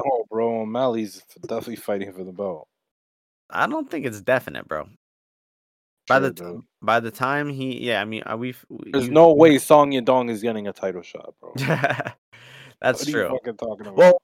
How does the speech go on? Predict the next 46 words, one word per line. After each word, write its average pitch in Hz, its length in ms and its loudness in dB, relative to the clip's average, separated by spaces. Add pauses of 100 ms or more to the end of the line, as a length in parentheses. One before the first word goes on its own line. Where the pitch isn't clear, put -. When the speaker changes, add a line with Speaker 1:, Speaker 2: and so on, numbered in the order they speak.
(140)
Speaker 2:
that's - 140 -20
true 147 180 0
because 107 320 -4
he's 110 140 -8
only 113 140 -4
coming 107 220 -6
off 98 140 -4
of 98 100 -4
one 95 200 -6
win. 92 180 -6
You're 110 140 -6
right, 117 180 2
you're 98 140 -4
right. 87 200 -4
So, 113 160 -4
but 131 160 4
I, 139 300 -2
I 156 40 0
don't 156 120 2
know. 113 220 4
I 127 100 0
think 185 180 -6
if 123 140 0
Ricky 135 240 -4
wins, 135 300 -4
he 117 160 -8
has 113 240 -6
a - 20 -6
better 107 220 -4
claim, 107 320 -8
but 95 120 0
obviously 101 440 -4
he 107 100 -10
just 113 180 -10
doesn't 113 260 -4
have, 98 260 -6
you 104 80 0
know, 85 180 -2
he 104 140 -8
doesn't 110 180 0
have 107 160 -2
any 95 160 -6
Speaker 1:
One 104 140 2
of 185 220 6
Speaker 2:
suction. 196 140 -4
Speaker 1:
these, 180 300 -2